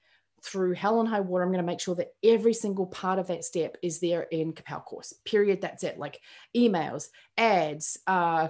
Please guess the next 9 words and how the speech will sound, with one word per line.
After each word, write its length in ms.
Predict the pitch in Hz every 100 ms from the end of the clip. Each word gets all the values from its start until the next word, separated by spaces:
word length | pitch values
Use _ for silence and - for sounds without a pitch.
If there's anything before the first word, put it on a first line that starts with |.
| -
like, 220 | 185 185 -
abs-, 300 | 233 240 -
uh, 320 | - 175 185
swipe 420 | 170 - 240 220 185
files, 560 | - 185 165 160 160
J 360 | 175 165 233 233
V 220 | 214 208
stuff, 560 | 185 - 165 160 - - - - - -
um, 380 | 196 190 185